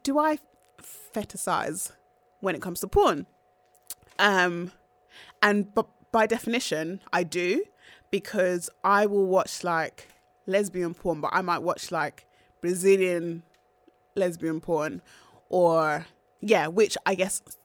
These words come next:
some would consider as fetishizing. I hope I'm saying that word right. I've said it so many times in the last fucking sentence. Um, but what I did have a look at, yeah. So, what's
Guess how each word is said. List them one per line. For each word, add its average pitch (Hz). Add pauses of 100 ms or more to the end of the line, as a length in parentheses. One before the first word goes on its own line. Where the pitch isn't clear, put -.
some 190
would 180
consider 170 (220)
as 160
fetishizing. 143 (640)
I 185
hope 294
I'm 190
saying -
that -
word 95
right. 165
I've 185
said -
it -
so 208
many 196
times 180
in 175
the 180
last 180
fucking 180
sentence. - (640)
Um, 190 (400)
but 226
what 247
I 285
did 220
have 190
a 185
look 185
at, 165
yeah. - (760)
So, 185 (1700)
what's -